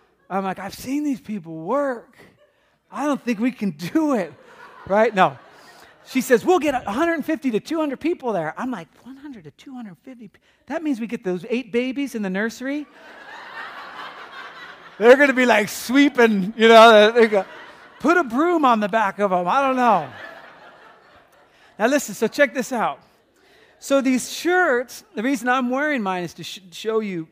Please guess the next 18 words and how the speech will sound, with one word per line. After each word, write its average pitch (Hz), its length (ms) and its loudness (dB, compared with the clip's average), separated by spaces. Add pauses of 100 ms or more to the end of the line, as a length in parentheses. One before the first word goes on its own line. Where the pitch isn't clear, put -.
my 180 180 -8
amazing 175 540 -8
frame, 233 500 -8
but 156 180 -8
also 262 360 -6
to 208 80 -4
show 196 280 -2
you 190 300 -4 (1080)
these 226 260 0
are 254 80 -4
fifteen 233 540 -2
dollars, 208 380 -4
'cause 190 160 -12
the 208 100 -8
shirts 311 260 -8
cost 226 340 -4
us 156 120 -8
six. - 540 -8